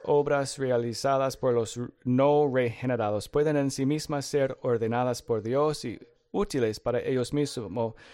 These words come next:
Sin embargo, no provienen de un corazón purificado por la fe y no se hacen de manera correcta según la palabra, ni con una meta correcta, que es la gloria de Dios.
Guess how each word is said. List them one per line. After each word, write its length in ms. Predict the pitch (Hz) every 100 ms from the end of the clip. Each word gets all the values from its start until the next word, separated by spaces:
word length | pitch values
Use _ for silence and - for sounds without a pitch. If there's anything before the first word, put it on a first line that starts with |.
| - -
Sin 180 | - 175
embargo, 460 | 156 147 143 135
no 300 | 127 143 156
provienen 680 | 156 - 135 120 131 143 139
de 80 | 127
un 120 | 123
corazón 500 | 120 123 - 131 123
purificado 760 | 120 123 - 117 131 120 104 98
por 180 | 113
la 120 | 107 101
fe 220 | - 107
y 120 | 113
no 180 | 127 156
se 220 | - 156 -
hacen 320 | 139 - 135
de 120 | 113
manera 360 | 113 123 127 123
correcta 560 | - 117 120 120 117
según 320 | - 110 131
la 120 | 139 127
palabra, 340 | 127 120 123
ni 140 | 135 156
con 180 | 147
una 180 | 151 151
meta 480 | 123 131 165 - 131
correcta, 540 | - 104 104 104 120
que 200 | 104 135
es 160 | 139 -
la 140 | 120
gloria 340 | 104 110 120 120
de 100 | 113
Dios. 540 | 120 101 - - -